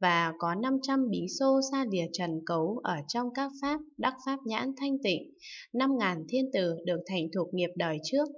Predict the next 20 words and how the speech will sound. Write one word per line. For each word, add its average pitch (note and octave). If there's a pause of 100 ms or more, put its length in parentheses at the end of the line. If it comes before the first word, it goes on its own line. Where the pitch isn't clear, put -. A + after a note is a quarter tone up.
(120)
cùng E3+
lúc A#3+
chứng F3
đắc C4+ (120)
vô B3+ (120)
sanh C4 (100)
pháp C#4+
nhẫn. A#3+ (480)
Sáu F3
mươi B3+
Bồ F#3
Tát B3
không B3+
còn F#3 (140)
các A#3+
lậu, F#3+ (140)
tâm B3
được F3
giải D#3
thoát. B3